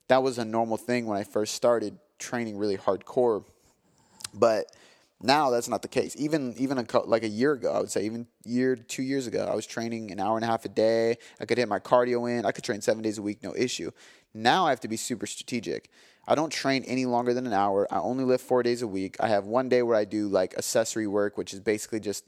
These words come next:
arms and some abs, like, some very light stuff, but I just like being in the gym, but it's quick, thirty minutes. I have a couple days of cardio, and it usually ends up being really low intensity 'cause it's more of an active recovery day.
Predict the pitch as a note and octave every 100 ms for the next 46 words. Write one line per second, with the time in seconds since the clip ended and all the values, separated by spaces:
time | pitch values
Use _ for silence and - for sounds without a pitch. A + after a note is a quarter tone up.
0 | _ - G#2+ G#2 G#2+ A2 G2+ F#2+ F2+ -
1 | G2+ G2 F#2 F#2 - G2 F#2+ A#2 G2+ G2+
2 | G2 - G2 - F#2+ F#2+ G#2 F#2+ G2+ -
3 | G#2 G2+ G2+ G2 F2+ E2 - - A2 G#2
4 | - G2 G2+ F#2 F#2+ F#2 - - - -
5 | - A#2 A#2 D3+ C3+ B2 B2 A2 - A2
6 | A2 G#2+ G#2 G#2 G#2+ B2+ D3 C3 G#2 A#2
7 | A#2+ G2 A2 A#2 A2+ G#2+ - - - _
8 | _ A2 A#2+ D#3 C#3+ B2 A#2+ A#2 B2+ A#2
9 | C3+ B2+ A#2 F#2+ - A#2 A2+ G2+ G#2 -
10 | G2 G2+ B2+ A2+ A#2+ A#2+ A#2